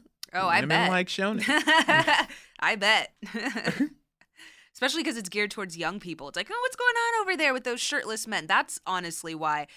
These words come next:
Speaker 1: I think it's funny whenever people would be like, "You know, Dragon Ball Z is for boys." I'm like, "No, they're, like, shirtless." <laughs> They're,
Speaker 2: Yeah.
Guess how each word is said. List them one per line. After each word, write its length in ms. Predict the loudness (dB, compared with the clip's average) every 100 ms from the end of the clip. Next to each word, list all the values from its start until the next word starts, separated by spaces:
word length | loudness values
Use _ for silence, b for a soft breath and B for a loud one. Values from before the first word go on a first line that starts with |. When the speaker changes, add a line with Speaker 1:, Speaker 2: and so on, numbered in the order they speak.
| B
Speaker 1:
I 60 | -8
think 140 | -6
it's 120 | -6 -6
funny 220 | -4 -4
whenever 300 | -2 -4 -4
people 240 | -10 -10
would 100 | -10
be 80 | -8
like, 180 | -8 -4
"You 120 | -4
know, 60 | -2
Dragon 320 | -2 -2 -2
Ball 160 | -4 -4
Z 180 | -6
is 100 | -8
for 140 | -10 -12
boys." 640 | -12 -8 -8 -8 -8 -10 -12 b b
I'm 80 | -8
like, 120 | -6
"No, 140 | -4 -4
they're, 160 | -4
like, 220 | -4 -4
shirtless." 680 | -2 -2 -2 -4 -8 -4 -4 -4
<laughs> 60 |
They're, 280 | -8 -4 0
Speaker 2:
Yeah. 120 | 2